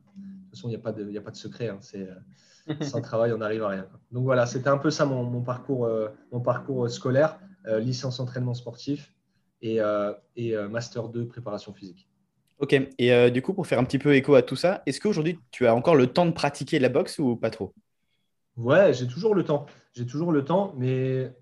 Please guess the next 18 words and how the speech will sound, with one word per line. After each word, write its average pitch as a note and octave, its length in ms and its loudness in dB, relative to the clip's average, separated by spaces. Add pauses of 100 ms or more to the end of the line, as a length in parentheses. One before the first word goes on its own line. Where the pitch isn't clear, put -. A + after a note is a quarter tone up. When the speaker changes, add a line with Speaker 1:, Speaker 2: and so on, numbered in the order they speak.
(100)
Speaker 1:
j'ai, A2 480 -8
je - 40 -14
sais B2 100 -16
plus D#3+ 120 -20
si B2 200 -16
j'ai A2+ 180 -8
encore A#2+ 260 -10
l'envie. A2 420 -8 (560)
Speaker 3:
Ok. A#2 100 -2
Speaker 1:
Tu C3+ 180 2
vois ? F#2 240 -6 (280)
Speaker 2:
Ah, C3+ 200 -2
c'est E3 100 6
Speaker 1:
<laughs> E3 540 -4
Speaker 2:
intéressant. B2+ 320 4
Speaker 1:
Euh, G#2 180 4
quand B2+ 140 -6
tu, - 280 -10